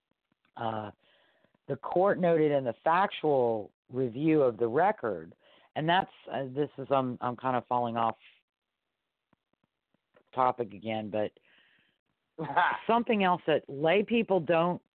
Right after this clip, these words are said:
Speaker 1: get, they think that when the defense presents their evidence, their witnesses, their testimony, their affidavits,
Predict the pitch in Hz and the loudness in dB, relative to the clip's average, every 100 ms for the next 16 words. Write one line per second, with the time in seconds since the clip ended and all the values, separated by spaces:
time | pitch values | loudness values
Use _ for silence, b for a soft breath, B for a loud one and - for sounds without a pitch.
0 | - 135 127 139 147 180 - - - _ | -16 -10 -2 2 4 2 -2 -16 -20 _
1 | _ _ _ _ _ _ _ _ _ _ | _ _ _ _ _ _ _ _ _ _
2 | _ _ - 113 170 208 247 - 185 165 | _ _ -10 0 2 2 0 0 2 2
3 | 135 - 135 110 131 131 127 123 120 117 | 0 -2 0 0 0 -4 -4 -4 -4 -6
4 | 110 107 104 _ - 190 185 120 - _ | -8 -10 -10 _ 2 4 4 0 -8 _
5 | b b b - 123 - 139 165 185 - | b b b -10 -10 -4 0 2 0 -4
6 | _ _ _ _ _ _ _ 127 123 117 | _ _ _ _ _ _ _ 0 0 0
7 | - - 151 160 170 170 156 _ _ 107 | -6 0 2 2 2 0 -4 _ _ -6
8 | 95 123 139 135 - 143 139 - 92 80 | -2 -2 -2 -4 -6 -2 -2 -4 -10 -12
9 | - 135 156 - 135 123 123 117 117 - | -4 -2 -2 -4 -6 -6 -6 -8 -10 -12
10 | _ _ _ _ _ _ 120 113 101 101 | _ _ _ _ _ _ -2 -2 -2 -6
11 | 113 113 151 160 147 151 139 | -8 -2 2 4 4 2 0